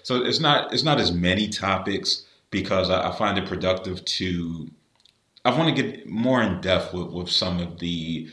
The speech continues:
with some of the discussions in these streets, because I, I, I think that we can do a disservice at times when we, when we don't fully develop our opinions and, and our thoughts on a matter. So just, I appreciate, again, I appreciate everybody for tuning in and all the positive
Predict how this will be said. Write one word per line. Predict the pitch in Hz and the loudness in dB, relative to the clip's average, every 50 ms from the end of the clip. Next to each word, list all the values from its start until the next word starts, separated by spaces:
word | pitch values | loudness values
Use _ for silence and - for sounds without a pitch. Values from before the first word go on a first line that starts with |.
| - - - _ _ | -18 -20 -20 _ _
with | 95 90 - | -2 0 0
some | - 92 | 0 0
of | 92 90 | -2 -2
the | 82 | -2
discussions | 87 90 - - 107 95 90 92 90 87 80 90 | -2 -2 -2 0 2 2 2 2 0 -2 -2 -2
in | 87 87 87 | -2 -2 -2
these | 90 90 87 - | -2 -2 -2 -4
streets, | - - 92 90 87 87 | -4 -4 -4 -4 -6 -6
because | - 95 - 110 101 98 | -6 -6 -4 -4 -2 0
I, | 101 98 | 2 2
I, | - - 98 95 90 - - - | 2 2 2 2 0 0 -2 -4
I | - | -2
think | - 107 90 80 98 | -2 -4 -4 -2 -2
that | 92 90 85 87 | -2 -2 0 -2
we | 92 90 - | -4 -4 -6
can | - - - 90 90 85 76 | -8 -8 -6 -6 -4 -4 -4
do | 85 98 95 95 92 87 | -4 -4 -4 -2 -2 -4
a | |
disservice | 80 76 87 87 - - - 104 107 95 87 87 85 - | -4 -4 0 6 6 8 8 6 4 2 0 0 0 0
at | 90 82 80 - | 0 0 0 -2
times | - 87 85 82 80 80 80 78 - - - - - _ _ _ | -4 -4 -4 -4 -4 -4 -6 -8 -12 -14 -18 -20 -20 _ _ _
when | 95 101 98 92 92 90 | -2 -2 0 0 0 -2
we, | 92 92 90 90 90 87 85 76 - | -2 -2 -2 -2 -2 -2 -4 -6 -6
when | - 98 101 | -8 -6 -4
we | 101 95 | -2 0
don't | 104 120 117 110 - - - - | 0 0 0 0 -4 -8 -12 -14
fully | - - - 127 117 107 101 101 92 87 | -12 -4 0 2 2 2 2 2 0 -2
develop | 90 87 76 101 98 95 90 82 - 87 | -2 -2 0 0 2 2 2 0 0 -2
our | 90 87 85 85 | 0 0 0 -2
opinions | - - - 143 117 92 85 76 71 65 - - - - - - - - _ - - _ _ - | -2 -4 -2 -2 -2 -2 -2 -4 -6 -10 -12 -12 -12 -14 -18 -20 -20 -20 _ -20 -20 _ _ 0
and, | 101 98 92 98 | 2 2 2 0
and | 92 95 98 | -2 -2 0
our | 101 104 101 - | 2 2 2 2
thoughts | - 110 104 95 - - - | 2 2 2 4 2 0 -2
on | 90 87 | -4 -4
a | 87 87 | -4 -4
matter. | 85 85 82 80 82 78 76 - - - - - - | -6 -6 -8 -8 -8 -10 -10 -12 -12 -16 -18 -14 -8
So | - - 107 | -2 0 0
just, | 101 - 117 117 110 - - | 2 2 2 2 2 2 4
I | - 107 113 117 - | 4 4 4 4 2
appreciate, | - 156 151 - - 113 104 101 98 | -2 -2 -2 -2 0 0 0 -2 -2
again, | 95 110 104 95 95 | -2 -2 -2 -2 0
I | 92 92 92 | -2 -2 -2
appreciate | - 113 110 107 110 98 95 | -4 -4 -4 -4 -2 -2 -2
everybody | 95 92 101 92 95 95 92 92 | -2 -2 -2 -2 -2 -2 -2 -2
for | - 92 | -4 -6
tuning | 87 - - 95 90 90 90 90 90 | -6 -6 -6 -4 -4 -4 -4 -4 -4
in | 92 90 90 | -4 -4 -4
and | 87 85 85 | -6 -4 -4
all | 87 87 | -4 -6
the | 90 | -6
positive | 87 - - 87 87 87 85 - 87 85 85 82 | -6 -6 -4 -4 -2 -2 -4 -6 -8 -8 -8 -10